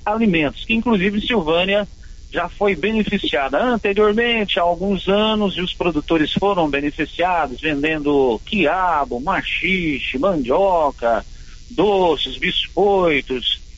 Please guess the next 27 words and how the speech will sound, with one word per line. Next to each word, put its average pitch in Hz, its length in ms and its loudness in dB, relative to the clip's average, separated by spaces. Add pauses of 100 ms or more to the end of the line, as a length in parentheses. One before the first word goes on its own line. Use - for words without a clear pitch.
(240)
Aquilo - 260 -4
que 233 80 -2
de 226 60 2
repente 220 320 -2
tem 233 120 -4
no 214 140 2
quintal, 185 640 0
às 151 160 0
vezes 196 240 0
também 175 340 0
pode 185 400 0
ser 208 120 -2
comercializado, 185 1000 0 (380)
que 196 80 0
o 185 40 2
produtor 156 640 0
não 190 220 0
tinha 185 300 0
como 175 280 0
comercializar, 185 920 0 (340)
ele 175 400 2
vendia 175 460 0
esse 208 160 -6
produto 147 520 0
através 143 480 -2
da 147 120 -2
Conab, 208 720 0